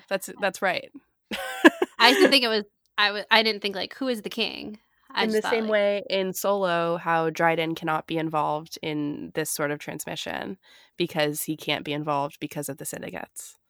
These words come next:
Speaker 2: Yeah. Yeah.
Speaker 1: It's, it's very confusing. You know, every time I go down one of these holes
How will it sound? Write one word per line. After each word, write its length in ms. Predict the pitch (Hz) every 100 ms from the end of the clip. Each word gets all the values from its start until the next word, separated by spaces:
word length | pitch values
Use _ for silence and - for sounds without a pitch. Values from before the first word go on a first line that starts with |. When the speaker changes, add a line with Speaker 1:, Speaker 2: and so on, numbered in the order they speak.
| _ -
Speaker 2:
Yeah. 360 | 220 190 - - _ _ _ _ _ _
Yeah. 220 | - - - _ _ _ _ _ _ _ _ _ _ _
Speaker 1:
It's, 260 | 196 - - - -
it's 300 | - 190 -
very 580 | 196 214 240 247 240 226
confusing. 680 | 202 185 160 156 151 127 214
You 120 | 254
know, 60 | -
every 280 | 302 359 427
time 460 | 262 233 214 202
I 100 | 185
go 300 | 175 175 180
down 400 | 170 156 156 160
one 120 | 160 156
of 80 |
these 160 | 156 156
holes 520 | 139 139 156 175 -